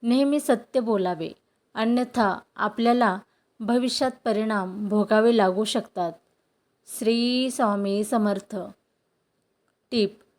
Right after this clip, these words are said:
मित्रांनो, आमचा हेतू कोणत्याही प्रकारची अंधश्रद्धा पसरवणे हा नाही. फक्त भारतीय समाजाने स्वीकारलेल्या कथा आणि पद्धती तुमच्यापर्यंत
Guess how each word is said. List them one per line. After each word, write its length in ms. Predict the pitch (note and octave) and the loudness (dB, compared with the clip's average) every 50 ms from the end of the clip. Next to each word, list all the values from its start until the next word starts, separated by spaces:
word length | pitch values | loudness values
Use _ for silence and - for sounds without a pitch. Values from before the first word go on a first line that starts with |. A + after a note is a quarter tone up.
| _ _ | _ _
मित्रांनो, 580 | A3+ A3+ A3+ A3 - B3+ B3+ C4 B3 A3 G3+ G3+ - - | -4 -4 -2 0 2 2 2 4 4 2 0 -2 -4 -2
आमचा 340 | - A3 G#3 A3 G#3+ C4+ C4 | 0 0 0 2 2 2 2
हेतू 380 | B3+ C4 B3 A#3 B3 - B3 | 4 2 2 0 0 -4 -6
कोणत्याही 540 | A#3+ B3 A#3+ G#3+ G#3 G#3 G#3 B3 A#3 A3+ C4 | -2 0 0 2 2 2 2 2 2 2 0
प्रकारची 720 | C4 - B3+ A#3 A#3+ A3+ G#3+ G#3 G#3+ G#3+ - A3+ F#3+ F3+ G3 - _ _ _ _ _ - | -2 -2 -4 -2 2 2 2 2 2 0 0 0 0 -2 -2 -8 _ _ _ _ _ -6
अंधश्रद्धा 720 | G#3+ G#3+ A#3 A3+ G#3+ C4 B3 - C#4 A#3 A3 G3 A#3+ A#3 | -2 -2 -2 0 -2 -2 -4 -4 -4 -4 -2 0 0 0
पसरवणे 600 | A#3 - A3+ G#3+ - C4 A#3 A#3 A3+ A3+ A#3 A3+ | 0 0 -4 -2 -2 0 0 2 2 2 0 0
हा 240 | G#3+ F#3 A3 A3 A#3 | 0 0 2 2 2
नाही. 400 | A#3+ A#3+ A3 G3 G3+ G3 F#3 F#3 - _ _ _ _ _ _ _ | 2 2 2 0 -2 -4 -6 -8 -12 _ _ _ _ _ _ _
फक्त 260 | - A3+ A3+ - _ B3+ | -12 -12 -12 -8 _ -4
भारतीय 680 | A#3 G#3+ A3+ G#3+ G3+ G3+ G#3+ G#3+ - B3 B3 B3 B3+ | -4 -2 -2 0 0 0 -2 -2 -2 -2 0 0 0
समाजाने 760 | B3 - A#3+ A3 G#3+ G#3 G3+ A3 A3 G#3+ A3 A#3 A3 G3 F#3 - - - _ _ _ - | 0 0 0 2 2 2 2 2 2 2 2 0 -2 -2 -4 -8 -14 -20 _ _ _ -10
स्वीकारलेल्या 680 | - A#3 A3 G#3+ - A#3 A#3 A3+ B3 A#3 G#3+ G#3 G#3 G#3 | -6 -4 -4 0 2 2 2 4 2 2 2 2 2 0
कथा 380 | G#3 - A3+ G#3+ G#3+ - B3 | 0 2 0 0 2 2 2
आणि 540 | A#3 A3+ A3 G#3 G#3 G#3+ G#3+ A3 G#3+ F#3+ F3+ F#3 - _ _ _ _ _ | 2 4 2 2 0 0 0 0 0 -2 -4 -6 -12 _ _ _ _ _
पद्धती 580 | - A3+ G3 G3+ B3+ B3+ B3 - B3 G3+ F#3+ F#3 - - | -8 -8 -4 0 0 0 0 0 0 0 0 -2 -4 -4
तुमच्यापर्यंत 760 | A#3+ A3+ A3 G#3+ - B3+ B3 B3 B3 A3+ A3+ A3 A3 G#3+ G#3+ | -4 -4 -4 -2 -2 -2 2 2 2 4 4 2 0 0 2